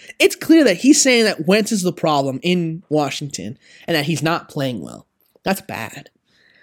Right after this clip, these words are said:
So the Commanders, I think, as we all know, they're not a good team. Their offense struggles early, and they dig themselves into deep holes early, and their defense is just not looking as promising,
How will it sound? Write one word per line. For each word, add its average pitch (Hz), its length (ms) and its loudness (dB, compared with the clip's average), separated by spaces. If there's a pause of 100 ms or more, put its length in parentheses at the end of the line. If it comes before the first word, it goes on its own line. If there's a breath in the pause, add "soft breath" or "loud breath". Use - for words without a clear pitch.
(180 soft breath)
So - 140 4
the 233 120 2
Commanders, 254 840 0
I 196 120 0
think, 156 540 -2
as 156 200 0
we 175 60 -2
all 196 160 4
know, 143 380 -2 (240 soft breath)
they're 220 120 4
not 262 160 2
a 190 40 -2
good 156 200 -2
team. - 260 -14 (400)
Their - 180 -2
offense 247 380 4
struggles 214 420 2
early, 165 320 2
and 175 220 0
they 165 160 4
dig 180 220 2
themselves 190 400 0
into 160 260 -2 (300)
deep 185 240 2
holes 151 360 0
early, 143 380 0
and 170 140 0
their 190 80 2
defense 220 540 0
is 190 140 0
just 220 200 0
not 190 280 0
looking 196 280 2
as 156 100 -2
promising, 190 800 -2